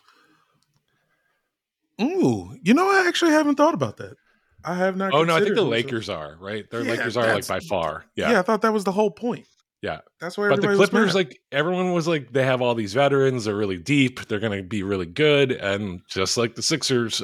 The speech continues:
Speaker 2: uh, have not lived up to expectations.
Speaker 1: Now, I do maintain the theory that I came to y'all with two weeks ago, that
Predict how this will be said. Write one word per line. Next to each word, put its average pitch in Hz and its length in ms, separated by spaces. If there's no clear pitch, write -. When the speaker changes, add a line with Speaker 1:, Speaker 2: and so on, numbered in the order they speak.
Speaker 2:
uh, 98 420
have 85 360
not 123 320
lived 117 220
up 104 260
to 98 460
expectations. 85 800
Speaker 1:
Now, 170 360
I 143 200
do 156 280
maintain 180 580
the 135 100
theory 139 380
that 127 180
I 120 100
came 160 380
to 139 140
y'all 113 340
with 113 180
two 120 200
weeks 143 240
ago, 143 360
that 120 320